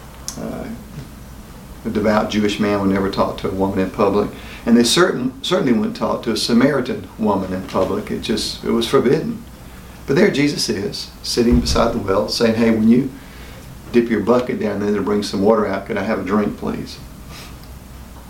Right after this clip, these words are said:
And Jesus answered her, "If you knew the gift of God and who it is that asks you for a drink,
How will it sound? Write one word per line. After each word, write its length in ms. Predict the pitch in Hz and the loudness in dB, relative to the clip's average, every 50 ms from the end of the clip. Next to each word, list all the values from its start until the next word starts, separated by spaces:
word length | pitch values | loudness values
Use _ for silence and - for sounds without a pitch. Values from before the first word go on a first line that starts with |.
| - - - - - - - - - - - - - - - - - - - - - 117 | -18 -18 -18 -18 -18 -18 -18 -18 -18 -18 -18 -18 -18 -16 -16 -14 -14 -14 -14 -6 0 2
And 100 | 104 95 | 4 6
Jesus 280 | 127 151 151 123 - | 6 6 6 4 4
answered 280 | 135 135 147 139 - 110 | 6 6 4 4 2 -2
her, 140 | 95 92 95 | -2 -4 -4
"If 200 | 113 104 - 131 | -6 -4 2 6
you 80 | 120 | 8
knew 260 | 113 117 127 147 185 170 | 8 8 8 6 4 2
the 100 | 139 107 | 2 2
gift 280 | 120 143 151 151 - | 2 2 2 0 -2
of 120 | 127 107 101 | -6 -4 -2
God 360 | 113 107 98 98 101 98 101 | 0 2 2 2 0 0 -2
and 140 | 95 92 104 | -4 -2 2
who 140 | 139 143 | 4 6
it 80 | 135 123 | 6 6
is 180 | 123 113 - - | 6 4 2 0
that 220 | 104 101 - - | -6 -8 -6 -2
asks 340 | 131 139 151 - - - 139 | 0 0 0 0 -2 -4 -4
you 60 | 113 | -4
for 240 | - - 113 104 95 | 0 2 2 2 2
a 40 | 95 | 4
drink, 480 | 104 135 - - 220 - - - - | 4 4 4 4 0 -4 -6 -10 -14